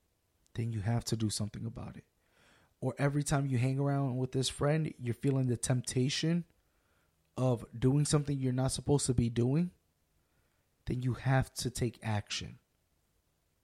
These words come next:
Because the thing is, the devil is out there roaming like a roaring lion. Like, he's out there waiting to devour you, waiting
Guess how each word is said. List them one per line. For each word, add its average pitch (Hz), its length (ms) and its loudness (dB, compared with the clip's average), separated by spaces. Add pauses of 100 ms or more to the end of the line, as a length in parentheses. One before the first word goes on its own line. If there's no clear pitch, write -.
(760)
Because 131 500 -2 (160)
the 120 140 -4
thing 160 360 0
is, 123 280 2 (680)
the 123 220 2 (200)
devil 156 380 6
is 135 160 0
out 135 280 2
there 113 320 0
roaming 127 500 4
like 110 180 -2
a 110 60 0
roaring 120 460 4
lion. - 340 -6
Like, - 160 -8
he's - 240 -2 (140)
out 135 260 2
there 113 220 -2 (420)
waiting 123 540 6
to - 120 -6
devour 127 400 4
you, 113 160 2
waiting 131 540 4